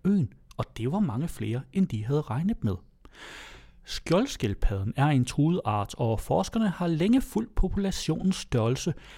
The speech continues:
men indtil nu har de talt dem fra en båd, og droneresultatet viser et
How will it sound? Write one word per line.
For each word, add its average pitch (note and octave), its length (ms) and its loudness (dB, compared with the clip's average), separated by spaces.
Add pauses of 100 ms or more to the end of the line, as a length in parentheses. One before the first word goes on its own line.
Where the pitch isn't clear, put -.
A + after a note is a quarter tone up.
(120)
men E3 200 2
indtil G#3 320 0
nu D3+ 200 2 (280)
har F#3+ 120 -2
de G#3 80 0
talt - 400 -2
dem E3+ 100 0
fra F#3 220 -2
en F3+ 160 0
båd, G3+ 280 4 (260)
og - 220 -4
droneresultatet D#3+ 960 4 (140)
viser F3+ 300 -2 (140)
et - 240 -4